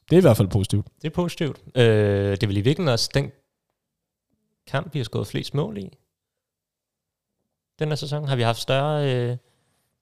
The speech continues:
Speaker 2: sejre. Nu er det
Speaker 1: Jo,
Speaker 2: virkelig
Speaker 1: lige
Speaker 2: dårligt, vi ikke har
Speaker 1: ring,
Speaker 2: Dean
Speaker 1: ring,
Speaker 2: sammen,
Speaker 1: ring
Speaker 2: men,
Speaker 1: til
Speaker 2: øh,
Speaker 1: Dean, siger jeg, hvad vil jeg sige.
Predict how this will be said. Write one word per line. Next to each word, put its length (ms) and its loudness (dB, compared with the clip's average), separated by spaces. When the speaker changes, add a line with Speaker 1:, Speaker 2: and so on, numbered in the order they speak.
Speaker 2:
sejre. 280 2
Nu 80 4
er 40 4
det 100 2
Speaker 1:
Jo, 40 -2
Speaker 2:
virkelig 160 2
Speaker 1:
lige 160 0
Speaker 2:
dårligt, 140 4
vi 60 6
ikke 100 4
har 80 8
Speaker 1:
ring, 120 4
Speaker 2:
Dean 120 2
Speaker 1:
ring, 100 6
Speaker 2:
sammen, 200 0
Speaker 1:
ring 80 6
Speaker 2:
men, 80 6
Speaker 1:
til 120 6
Speaker 2:
øh, 40 -2
Speaker 1:
Dean, 220 6
siger 160 0
jeg, 160 4
hvad 140 0
vil 80 4
jeg 80 6
sige. 200 2